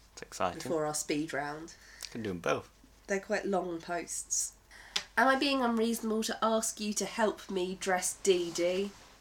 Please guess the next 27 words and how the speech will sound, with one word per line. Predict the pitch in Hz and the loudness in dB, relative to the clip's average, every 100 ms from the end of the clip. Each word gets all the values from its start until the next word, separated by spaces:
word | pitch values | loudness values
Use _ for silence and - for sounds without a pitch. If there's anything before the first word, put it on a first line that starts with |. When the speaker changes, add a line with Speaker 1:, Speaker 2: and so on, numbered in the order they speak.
| - | -14
Speaker 2:
As | - - | -8 -6
we've | 175 | -4
said | - 180 | -2 -2
before, | 170 - 196 190 | -2 2 4 4
that | 165 156 | 4 2
is | 156 - | -2 -2
dear | 180 160 160 | 2 4 4
daughter | 151 175 170 170 - 175 | 4 0 0 0 -2 -2
or | - 143 | -2 -4
darling | 208 202 202 196 208 | -2 2 4 4 2
daughter. | 196 185 185 208 190 180 | 2 0 0 0 0 0
We're | 151 | -2
not | 165 - | -2 -2
sure. | - 196 185 180 | 0 0 2 0
It | - | -2
doesn't | 147 147 151 | -4 -6 -4
matter. | 151 - | -4 -2
They | 147 143 | -2 -2
mean | 143 143 | -4 -6
the | - | -6
same | 135 135 | -6 -6
thing. | 143 170 156 151 156 - - - - | -4 -2 0 -2 -8 -16 -20 -18 -4
That's | 160 - | -4 -2
one | 190 175 | -2 0
of | 175 | -2
the | 170 | -2
options. | 170 - - 240 330 - | -2 -2 -2 0 -2 -4